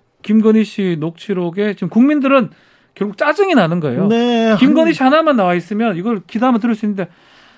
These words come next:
Speaker 1: 아이고, 이쪽도 녹음해놨고 저쪽도 녹음, 아이고, 귀에 피난다, 짜증난다. 그래, 안 들어버리는 거예요.
Speaker 2: 아.
Speaker 1: 그래서 국민의힘이나 이 캠프 쪽에서는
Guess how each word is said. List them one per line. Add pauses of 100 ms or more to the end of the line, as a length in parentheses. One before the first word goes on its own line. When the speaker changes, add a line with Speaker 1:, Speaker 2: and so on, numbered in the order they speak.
(140)
Speaker 1:
아이고,
이쪽도
녹음해놨고
저쪽도
녹음, (440)
아이고, (280)
귀에
피난다,
짜증난다. (340)
그래,
안
들어버리는
거예요.
Speaker 2:
아. (100)
Speaker 1:
그래서
국민의힘이나
이
캠프
쪽에서는